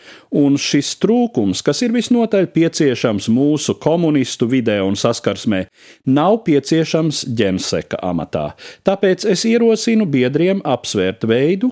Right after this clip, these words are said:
kā pārvietot Staļinu no šīs vietas un iecelt šai vietā citu cilvēku." Bet neviens no tobrīd bolševiku partijas varas virsotnē esošajiem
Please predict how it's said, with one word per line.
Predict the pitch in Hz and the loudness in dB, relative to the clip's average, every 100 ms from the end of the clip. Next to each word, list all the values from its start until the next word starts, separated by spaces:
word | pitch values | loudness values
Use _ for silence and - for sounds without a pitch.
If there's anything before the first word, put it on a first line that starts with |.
| - | 0
kā | 123 110 | 0 0
pārvietot | 127 123 127 165 185 208 202 | 0 0 0 -2 0 -2 -2
Staļinu | - - 190 190 180 170 | -4 0 0 2 0 0
no | 117 | 0
šīs | 92 - 147 175 | -2 -2 -2 -2
vietas | 202 214 214 220 - | -2 -2 -2 -4 -2
un | 147 123 | -2 0
iecelt | 139 175 196 185 | 0 0 0 0
šai | - 175 | 0 0
vietā | 160 160 151 143 | 0 0 0 -2
citu | - 113 - | -2 -4 -4
cilvēku." | - - 65 60 50 - - _ _ - - _ _ - | -8 -8 -6 -6 -8 -12 -20 _ _ -20 -20 _ _ -2
Bet | 180 208 | 0 2
neviens | 220 277 277 - | 2 4 2 2
no | 220 208 | 0 0
tobrīd | 247 190 190 185 147 139 | 0 0 0 0 -2 -6
bolševiku | 151 185 185 - 143 139 - | 0 2 2 2 0 0 -2
partijas | 160 - 127 123 160 | -2 0 -2 0 0
varas | 127 113 | 0 0
virsotnē | 143 131 117 110 113 - | -2 0 0 0 -2 -2
esošajiem | 220 - 185 165 175 156 147 | -2 0 0 0 0 0 0